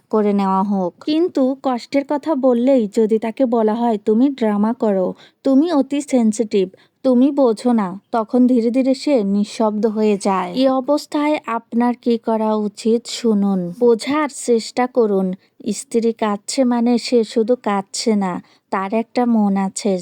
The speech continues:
যা হয়তো বলার ভাষা হারিয়ে ফেলেছে।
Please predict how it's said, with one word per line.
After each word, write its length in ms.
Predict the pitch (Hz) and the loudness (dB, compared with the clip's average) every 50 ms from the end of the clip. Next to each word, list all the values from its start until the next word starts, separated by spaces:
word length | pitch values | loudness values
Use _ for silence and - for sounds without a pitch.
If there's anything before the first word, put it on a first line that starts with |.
| - | -6
যা 240 | - - 190 190 190 | -6 -4 -4 -4 -4
হয়তো 400 | 196 - 226 214 214 214 - 226 | -4 -2 0 0 0 0 0 0
বলার 380 | 202 202 196 190 190 190 190 196 | 0 0 0 0 0 -2 -2 -4
ভাষা 420 | 190 208 202 190 190 - - 214 | -4 -6 -6 -6 -6 -4 -4 -4
হারিয়ে 380 | 202 208 196 190 190 196 196 196 | -4 -2 -4 -2 0 0 -2 -2
ফেলেছে। 640 | - - 196 190 185 185 - - - 208 175 175 | -2 -4 -4 -4 -4 -4 -6 -8 -6 -6 -6 -6